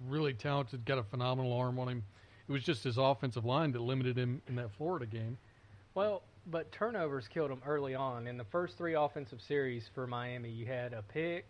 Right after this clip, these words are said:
Speaker 2: and two fumbles. So I think ball security will be stressed.
Speaker 1: <laughs>
Speaker 2: But,
Speaker 1: I
Speaker 2: uh,
Speaker 1: hope so.
Speaker 2: they're coming off of a bye week, and it's at home.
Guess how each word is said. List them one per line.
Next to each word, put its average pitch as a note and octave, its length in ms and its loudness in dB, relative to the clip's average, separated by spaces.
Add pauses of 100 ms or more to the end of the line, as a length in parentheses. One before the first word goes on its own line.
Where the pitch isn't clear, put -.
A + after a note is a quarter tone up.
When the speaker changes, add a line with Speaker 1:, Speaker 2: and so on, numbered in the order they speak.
(120)
Speaker 2:
and C3 160 -12
two D3+ 180 -4
fumbles. G#2+ 560 -8 (180)
So C3+ 540 -2 (180)
I C3+ 220 -4
think G3 220 -10 (100)
ball C#3+ 240 -2
security D#3+ 540 -6
will C3 180 -6
be B2 160 -6
stressed. E3 640 -4 (320)
Speaker 1:
<laughs> - 80 -6 (240)
Speaker 2:
But, D#3 260 4
Speaker 1:
I E3 240 10
Speaker 2:
uh, B2+ 80 6
Speaker 1:
hope D3+ 220 4
so. A2+ 280 2
Speaker 2:
they're F3+ 120 6
coming A3 260 0
off G3+ 160 -2
of C3+ 120 -6
a C3 60 -2
bye D3 280 4
week, A#2 320 -6
and C#3+ 100 -6
it's B2+ 160 -12
at B2 80 -10
home. A#2 380 -10